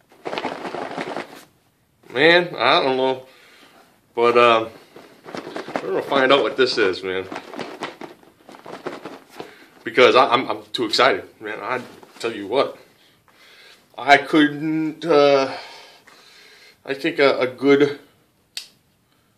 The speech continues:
good choice today will be the, uh, Spyderco, uh, V G ten.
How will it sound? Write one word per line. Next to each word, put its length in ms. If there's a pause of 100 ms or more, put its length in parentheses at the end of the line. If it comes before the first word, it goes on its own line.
(140)
good 180
choice 320
today 280
will 80
be 360
the, 300
uh, 260
Spyderco, 760 (1080)
uh, 400 (680)
V 300
G 220
ten. 460